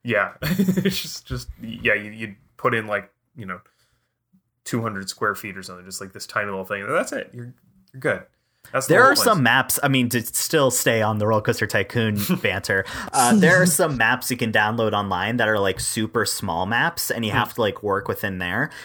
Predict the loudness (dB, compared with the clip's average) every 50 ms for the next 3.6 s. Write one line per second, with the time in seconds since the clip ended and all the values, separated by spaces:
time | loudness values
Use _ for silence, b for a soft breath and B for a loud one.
0 | B -2 0 0 0 2 0 0 2 2 4 4 4 4 2 0 0 0 0 0
1 | -2 -4 -4 -6 -6 -6 -8 -10 -12 -10 -10 -10 -6 -4 -4 -4 -2 -2 -2 -2
2 | -4 -4 -8 -12 _ _ _ _ _ _ _ _ -8 -6 -4 -4 -4 -6 -8 -10
3 | -8 -8 -8 -6 -6 -6 -8 -8 -8 -10 -12 -14